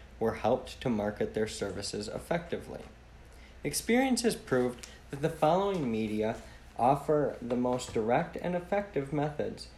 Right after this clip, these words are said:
of bringing the buyer and the seller of personal services together.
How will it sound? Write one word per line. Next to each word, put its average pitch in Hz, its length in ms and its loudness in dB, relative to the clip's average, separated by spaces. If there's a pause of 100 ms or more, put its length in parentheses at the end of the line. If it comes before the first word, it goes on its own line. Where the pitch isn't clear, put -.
(160)
of 127 220 -4
bringing 139 320 2
the 139 80 0
buyer 104 440 0
and 104 240 -4
the 113 60 -2
seller 120 420 2
of - 280 -6
personal 104 560 -4
services 101 560 -6
together. 135 460 -2